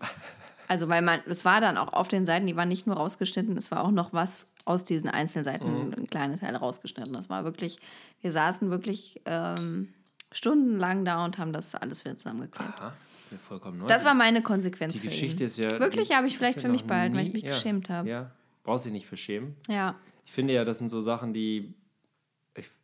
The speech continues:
Speaker 1: ich, äh, da habe ich letztens noch mit meiner Frau drüber diskutiert, dass unsere Tochter so wahnsinnige Angst hat, was falsch zu machen.
Speaker 2: Mhm.
Speaker 1: Und deswegen immer versucht, so alles richtig zu machen. Aber es muss irgendwann der Punkt kommen, wo die auch mal was falsch machen und dann ist es auch okay.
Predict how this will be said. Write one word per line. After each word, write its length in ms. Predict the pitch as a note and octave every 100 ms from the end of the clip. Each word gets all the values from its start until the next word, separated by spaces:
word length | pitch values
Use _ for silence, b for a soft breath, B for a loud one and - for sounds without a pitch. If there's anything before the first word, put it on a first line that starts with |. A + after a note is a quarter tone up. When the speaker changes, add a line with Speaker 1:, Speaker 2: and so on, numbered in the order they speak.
| -
Speaker 1:
ich, 260 | - -
äh, 200 | A2+ A2+ G#2
da 120 | G#2+
habe 100 | A#2+
ich 100 | B2
letztens 180 | B2 B2
noch 80 | G#2+
mit 80 | A2+
meiner 180 | G#2
Frau 220 | G2 - A#2+
drüber 220 | B2 G2
diskutiert, 520 | G2 - F#2+ A2 A#2+ B B B B B - _
dass 180 | - G#2
unsere 280 | B2 A2 G#2
Tochter 280 | A#2+ A#2+ A#2+
so 140 | G2+ F#2+
wahnsinnige 460 | G2+ A#2+ A2 G2+
Angst 240 | A2 A#2 A2
hat, 80 | F#2+
was 120 | F2+
falsch 300 | G#2+ C3 -
zu 120 | -
machen. 360 | F2 F2 A#2 E3 _ _ _ -
Speaker 2:
Mhm. 420 | A3 A3 G3 C4 - _ - B B B _
Speaker 1:
Und 120 | G2
deswegen 260 | G2+ A2 A2+
immer 140 | G#2
versucht, 340 | G2+ G#2 A#2+
so 80 | -
alles 240 | - G2+ G2
richtig 280 | B2 B2+ -
zu 80 |
machen. 300 | F#2+ F#2 A#2
Aber 180 | B2 C3+
es 100 | F#2+
muss 200 | A2+ A#2+
irgendwann 320 | B2 C3+ C#3+
der 100 | B2+
Punkt 260 | A2+ D3 D#3
kommen, 200 | - A#2
wo 60 | A2
die 120 | G#2+
auch 140 | G#2+
mal 100 | A2
was 160 | G2+ -
falsch 260 | C3+ D3
machen 360 | - - A#2 B2
und 240 | G#2+ G2+
dann 140 | G2+ G#2
ist 100 | G#2
es 60 |
auch 140 | A2 G#2
okay. 360 | G2+ C#3 G#2